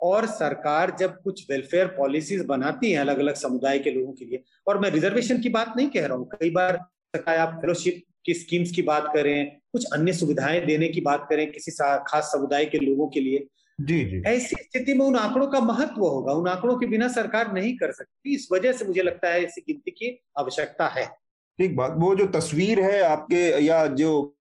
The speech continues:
Speaker 2: मरीज के टर्म में कहें, जब आप पूरी तरह से मुतमईन हो जाते हैं कि लक्षणों के आधार पर जो, अ, डायग्नोस जब तक नहीं होगी बीमारी, तब तक इलाज भी नहीं हो सकता। तो ये एक, अ, महत्वपूर्ण चीज है। आनंद, ये जो पूरी जाति की, अ, वाली जनगणना, अ, को लेकर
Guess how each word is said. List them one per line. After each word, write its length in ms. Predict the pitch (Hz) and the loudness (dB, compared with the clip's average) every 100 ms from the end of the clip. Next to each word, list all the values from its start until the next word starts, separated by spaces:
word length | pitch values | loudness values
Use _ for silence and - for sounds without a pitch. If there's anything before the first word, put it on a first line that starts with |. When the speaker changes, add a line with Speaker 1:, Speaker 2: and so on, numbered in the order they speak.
| - | -2
Speaker 2:
मरीज 320 | 131 139 170 | 2 2 2
के 100 | 165 | -2
टर्म 160 | 156 151 | 0 2
में 120 | 147 | 2
कहें, 200 | 147 143 | 0 2
जब 140 | 143 | 2
आप 260 | 139 139 139 - | 4 2 0 -2
पूरी 220 | 143 165 | 2 4
तरह 260 | 165 147 147 | 2 0 2
से 160 | 147 | 2
मुतमईन 500 | 139 135 131 139 156 | 2 0 0 2 4
हो 80 | 135 | 4
जाते 260 | 123 113 131 | 4 2 0
हैं 120 | 131 | 0
कि 60 | 127 | 2
लक्षणों 380 | 113 - 139 | 0 0 0
के 80 | 147 | 2
आधार 220 | 127 120 | 2 0
पर 180 | 110 123 | 0 -2
जो, 140 | 117 117 | 0 0
अ, 260 | - 127 - 113 | 0 -2 -4 -2
डायग्नोस 500 | 117 123 143 143 - | 0 2 0 0 -2
जब 80 | 127 | -2
तक 200 | 135 123 | -2 0
नहीं 200 | 127 139 | 2 4
होगी 240 | 131 127 | 4 2
बीमारी, 320 | 123 123 - 123 | 2 0 0 0
तब 120 | 123 | 0
तक 100 | 127 | -2
इलाज 380 | 123 - 127 120 | -2 0 0 2
भी 120 | 123 | 0
नहीं 160 | 113 | 0
हो 100 | 101 | -4
सकता। 360 | 101 104 - 104 | -8 -10 -6 -6
तो 760 | - _ - 135 135 135 - - - 127 | -6 _ -2 2 2 2 -2 -10 -14 -2
ये 140 | 139 | 0
एक, 440 | 156 151 151 147 135 | 2 2 0 0 2
अ, 280 | 123 123 - | 2 0 -4
महत्वपूर्ण 560 | 139 131 135 156 170 175 | -2 0 -2 0 0 2
चीज 240 | 165 156 | 0 2
है। 120 | 156 180 | 2 2
आनंद, 480 | 139 143 185 240 - _ - - | 2 2 2 0 -4 _ -12 -4
ये 160 | 127 156 | 2 4
जो 140 | 180 | 2
पूरी 340 | 185 196 214 | 4 2 4
जाति 520 | 170 143 143 143 180 170 | 2 2 2 2 0 0
की, 420 | 185 180 175 160 | 2 2 4 4
अ, 300 | 135 131 127 | 2 2 2
वाली 320 | - 123 135 139 | 0 0 2 2
जनगणना, 600 | 139 131 139 143 139 135 | 2 2 2 2 2 2
अ, 240 | 143 135 | 2 0
को 180 | 123 139 | 2 2
लेकर 560 | 135 131 135 123 123 | 2 2 2 2 0